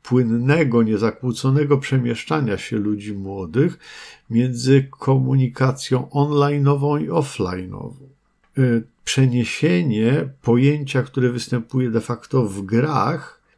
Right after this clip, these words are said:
na grunt, y, rzeczywistości tej niewirtualnej, czyli jakiś taki przypadkowy człowiek, nieznany człowiek, człowiek, który nie przejawia jakiejś takiej aktywności,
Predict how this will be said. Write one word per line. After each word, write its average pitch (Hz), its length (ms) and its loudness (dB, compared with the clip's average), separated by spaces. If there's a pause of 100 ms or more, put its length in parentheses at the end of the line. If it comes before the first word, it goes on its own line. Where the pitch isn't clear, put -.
na 127 680 0 (200)
grunt, 135 640 0
y, 131 300 2
rzeczywistości 120 960 -2
tej 127 200 2
niewirtualnej, 95 1160 -2
czyli 110 380 -4 (420)
jakiś 110 440 -4
taki 104 480 -4
przypadkowy 107 960 -4
człowiek, 95 640 -6
nieznany 95 720 -4
człowiek, 98 580 -4
człowiek, 104 400 -8
który 104 380 -6
nie 101 120 -6
przejawia 104 520 -4
jakiejś 98 540 -4
takiej - 360 -8
aktywności, 107 1080 -6